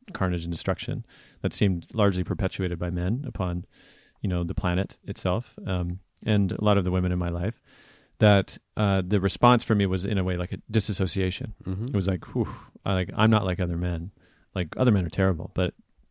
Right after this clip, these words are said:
Speaker 1: I'll be a nice guy. Like, I'll be, like, not like one of them." And what happened was I realized only years later that that really disassociated an aspect of myself,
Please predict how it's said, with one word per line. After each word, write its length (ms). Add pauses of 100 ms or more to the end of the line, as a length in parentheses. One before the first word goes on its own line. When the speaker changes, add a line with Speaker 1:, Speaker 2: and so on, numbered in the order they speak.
(160)
Speaker 1:
I'll 120
be 140
a 40
nice 200
guy. 200 (440)
Like, 180
I'll 140
be, 140
like, 280
not 300
like 200
one 120
of 100
them." 160 (840)
And 100
what 100
happened 300
was 400
I 60
realized 360
only 180
years 200
later 320
that 140
that 160
really 460 (680)
disassociated 1000 (680)
an 80
aspect 320
of 100
myself, 500